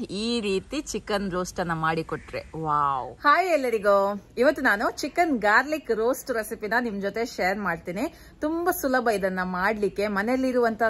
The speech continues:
ಸಿಂಪಲ್ ಸಾಮಗ್ರಿಯಿಂದ ಇದನ್ನ ಮಾಡ್ಬೋದು. ಈ ರೆಸಿಪಿ ನೋಡಿದ ಕೂಡ್ಲೇ ನೀವು ಕೂಡ ಇದನ್ನ ಟ್ರೈ ಮಾಡ್ತೀರಾ, ಅಷ್ಟೊಂದ್ ಚೆನ್ನಾಗಿದೆ ಇದು. ಹಾಗಾದ್ರೆ ಇದನ್ನ ಯಾವ ರೀತಿ ಮಾಡೋದು ಅಂತ ನೋಡುವ. ಅದಕ್ಕಿಂತ ಮುಂಚೆ ನನ್ನ ರೆಸಿಪೀಸ್ ಎಲ್ಲ ನಿಮ್ಗೆ ಇಷ್ಟ ಆಗ್ತಾ ಇದ್ರೆ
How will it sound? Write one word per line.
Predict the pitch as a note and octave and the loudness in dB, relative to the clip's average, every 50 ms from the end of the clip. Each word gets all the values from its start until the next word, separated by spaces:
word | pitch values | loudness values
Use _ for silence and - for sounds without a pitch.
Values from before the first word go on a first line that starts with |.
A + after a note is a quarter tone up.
| G#3+ - | 0 -2
ಸಿಂಪಲ್ | - C#4 C#4+ D#4+ D#4+ - F4 E4 C#4+ - | -2 -2 0 0 0 -2 -2 -2 0 0
ಸಾಮಗ್ರಿಯಿಂದ | B3+ A3 G#3+ A3+ A#3 A3+ G3+ G#3 G3+ G3 G3 F#3+ F#3 B3+ C#4+ A#3+ | 0 0 2 2 0 0 0 0 0 0 0 2 2 2 2 2
ಇದನ್ನ | G3 G3+ G3 G3 F#3 F3+ F3 E3+ | 2 0 -2 -2 -4 -4 -4 -2
ಮಾಡ್ಬೋದು. | F3 G3 A3+ A3+ F3+ F3 E3 E3 F3+ C4+ E4 - - - - - - - - D4 | 0 0 0 0 -2 -2 -2 0 0 0 -2 -2 -8 -18 -20 -20 -14 -4 0 0
ಈ | F4 D4 C#4+ | 2 2 2
ರೆಸಿಪಿ | C4+ - D4 - - C4+ A3 G#3+ G3+ | 0 0 -6 -6 -6 -6 -4 -4 -2
ನೋಡಿದ | G#3 A#3 B3 A#3+ A#3 A3 - - | 0 0 2 2 2 0 -2 -4
ಕೂಡ್ಲೇ | - C#4+ E4 E4+ C4 B3 B3+ C4 B3 B3 A3 | -4 -2 -2 0 2 2 2 2 2 0 0
ನೀವು | A#3 C4 D4 C4+ - | 0 0 0 2 2
ಕೂಡ | A3+ G#3+ A#3 C4 - G3+ | 2 4 4 2 2 -2
ಇದನ್ನ | F3+ G3 G3 G#3 A#3 A#3 - | -4 -4 -2 -2 -4 -4 -2
ಟ್ರೈ | G3+ G3 G3 G3+ G3+ F#3 | -2 -2 0 0 -2 -2
ಮಾಡ್ತೀರಾ, | E3+ E3+ E3+ - F#3 F#3+ G#3+ G3+ G3 | -4 -4 -4 -6 -4 -2 -2 -2 -2
ಅಷ್ಟೊಂದ್ | - - - A#3 A#3 G#3 - G#3+ | -4 -4 -2 -2 -2 -2 -2 -4
ಚೆನ್ನಾಗಿದೆ | F3 F3 F#3 F#3+ G#3 A3 G#3 F3+ E3+ E3 | -2 0 -2 -2 -2 -2 -2 -2 -2 -2
ಇದು. | D#3+ G#3+ D#4+ F4 - - - - - B3+ | 0 0 -2 -2 -4 -12 -18 0 0 2
ಹಾಗಾದ್ರೆ | B3+ A#3+ B3 A3+ G#3 G#3+ B3 - - G#3 G3 | 2 4 2 2 2 2 0 2 2 2 0
ಇದನ್ನ | G3+ F#3+ F#3+ F#3+ F#3+ F#3+ | 0 0 0 0 2 2
ಯಾವ | A3+ C#4+ D4 D4+ | 2 2 2 0
ರೀತಿ | C4+ D4 C4 A#3+ G#3+ | -2 -2 0 2 2
ಮಾಡೋದು | G#3 G3+ G3+ F#3+ F#3 F#3+ | 2 0 0 -2 -4 -4
ಅಂತ | F#3 G3 F#3 F#3 F#3+ | -2 -2 -2 -2 0
ನೋಡುವ. | G#3 G#3+ G3 E3 E3 A3 D#4+ - - - - | 0 0 0 0 2 2 0 0 -2 -8 -6
ಅದಕ್ಕಿಂತ | F3+ F#3 F#3+ F#3 G3 F#3+ F3+ G3+ G3 G3 A3 | -4 -4 -2 -4 -4 -2 -2 -2 -2 0 -2
ಮುಂಚೆ | D4 F4 E4 - E4+ D#4+ D#4 D4 D4 D4+ | -2 -2 -2 2 2 2 2 2 2 2
ನನ್ನ | F4 G4 F#4+ F#4 F4 D#4+ | 2 2 2 0 0 -2
ರೆಸಿಪೀಸ್ | D4 D#4 C#4 - C#4+ C4 - C4 B3+ | -2 -4 -6 -6 -6 -2 0 0 2
ಎಲ್ಲ | B3 A#3+ A3+ A3+ | 2 2 0 0
ನಿಮ್ಗೆ | A3+ A3 A3+ A3 | -2 -4 -4 -4
ಇಷ್ಟ | - - A#3 G#3+ | -2 -4 -4 -4
ಆಗ್ತಾ | - - A3 G#3+ G#3 | -4 -4 -4 -4 0
ಇದ್ರೆ | G3+ B3 | 0 0